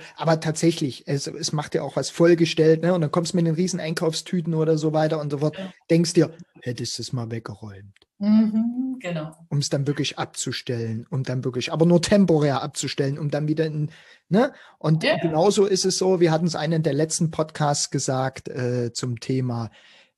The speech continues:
Speaker 1: ähm, wichtige Dokumente zum Beispiel, ne? Was sehe ich, ne? Und der Kühlschrank, ja, das ist eine stark frequentierte Fläche.
Speaker 2: Mhm.
Speaker 1: Punkt. Ich gucke da, keine Ahnung, wie oft am Tag rein und somit macht das natürlich Sinn, das vielleicht als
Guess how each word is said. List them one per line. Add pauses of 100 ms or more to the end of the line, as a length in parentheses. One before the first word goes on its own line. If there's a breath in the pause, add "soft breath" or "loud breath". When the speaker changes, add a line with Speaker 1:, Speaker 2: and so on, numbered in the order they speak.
Speaker 1:
ähm, (480)
wichtige
Dokumente
zum
Beispiel,
ne?
Was
sehe
ich,
ne?
Und
der
Kühlschrank,
ja,
das
ist
eine
stark
frequentierte
Fläche. (200)
Speaker 2:
Mhm.
Speaker 1:
Punkt. (500)
Ich
gucke
da,
keine
Ahnung,
wie
oft
am
Tag
rein
und
somit
macht
das
natürlich
Sinn,
das
vielleicht
als